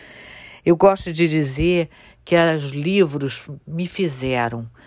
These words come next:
Se hoje eu sou Luciana Savagé, jornalista, escritora, eu dou graças às minhas leituras do passado. Eu sou um pouquinho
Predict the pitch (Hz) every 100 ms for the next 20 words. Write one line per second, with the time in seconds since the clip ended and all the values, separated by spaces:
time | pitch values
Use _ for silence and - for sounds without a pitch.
0 | _ - - 190 196 190 185 - 180 175
1 | 170 - 156 156 151 - 127 135 113 120
2 | 135 143 139 131 131 135 123 131 147 -
3 | 127 - 131 123 117 147 151 139 131 -
4 | - - 170 151 175 143 156 165 180 -
5 | 180 175 - - 156 165 165 _ _ 165
6 | 196 220 202 165 160 156 - 160 139 135
7 | - - 131 - 117 - - - _ -
8 | - - - - 185 190 - 208 202 -
9 | 170 - - 196 180 135